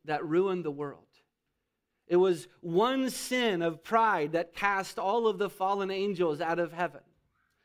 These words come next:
It was one sin of anger that prevented Moses from entering the promised land.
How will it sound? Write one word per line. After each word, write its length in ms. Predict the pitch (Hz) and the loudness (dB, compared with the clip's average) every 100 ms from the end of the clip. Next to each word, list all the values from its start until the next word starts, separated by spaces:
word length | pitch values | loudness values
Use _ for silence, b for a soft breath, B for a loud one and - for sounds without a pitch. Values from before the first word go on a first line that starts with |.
| - | 0
It 120 | 196 | 2
was 340 | 196 190 - b b - | 4 0 -4 b b -6
one 540 | 175 214 262 269 262 | 2 4 4 2 0
sin 380 | 254 247 240 220 | -2 -2 0 0
of 140 | 196 | 0
anger 520 | 202 202 220 175 147 | 0 0 0 2 2
that 180 | 143 170 | 0 -4
prevented 720 | - 190 180 202 185 190 147 b b b b _ _ - | -4 -2 0 -2 -2 -4 -4 b b b b _ _ -4
Moses 560 | 175 190 220 175 160 - | 2 4 4 0 -2 -2
from 160 | 175 - | -4 -4
entering 400 | 202 - 196 196 | -6 -4 -4 -4
the 80 | |
promised 520 | 190 - 208 208 190 - | -6 -6 -4 -4 -6 -10
land. 160 | 120 | -16